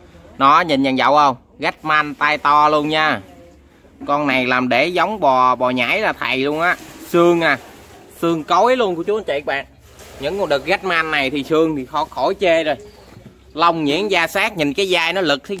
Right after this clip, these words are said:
ghê luôn không? Đó. Vai rất là lực.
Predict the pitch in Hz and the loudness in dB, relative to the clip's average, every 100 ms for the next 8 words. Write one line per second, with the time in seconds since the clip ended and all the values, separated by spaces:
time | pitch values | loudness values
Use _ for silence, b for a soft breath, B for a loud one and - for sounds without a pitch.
0 | 160 180 180 175 175 160 - _ _ _ | -2 0 2 2 0 -2 -4 _ _ _
1 | _ b b b b b b _ 117 120 | _ b b b b b b _ -2 2
2 | 131 147 147 135 110 B B B B B | 4 4 4 2 0 B B B B B
3 | B B 151 147 143 147 220 185 165 147 | B B -6 -4 -4 0 -2 0 0 0
4 | 143 | -2